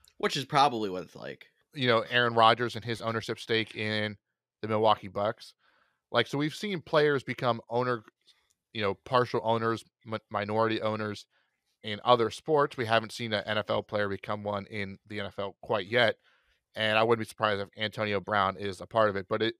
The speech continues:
Speaker 2: in all likelihood, would be such a minor role. He wouldn't be the owner that people are, you know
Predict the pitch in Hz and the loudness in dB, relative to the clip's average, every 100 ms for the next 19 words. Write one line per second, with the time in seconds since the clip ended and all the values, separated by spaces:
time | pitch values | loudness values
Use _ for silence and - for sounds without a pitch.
0 | _ - - 117 113 135 131 120 117 - | _ -20 -6 -4 4 8 8 8 2 2
1 | 107 107 101 90 _ _ _ - 107 113 | -2 0 0 -4 _ _ _ -6 -4 -4
2 | 113 123 - 117 110 113 113 107 117 117 | 0 0 0 2 2 6 4 4 0 2
3 | 123 123 113 113 107 107 110 107 104 104 | 2 2 -6 -4 -4 -6 -4 -4 -2 -4
4 | - 113 107 107 98 117 101 95 | -6 -12 -6 -6 -6 -8 -6 -6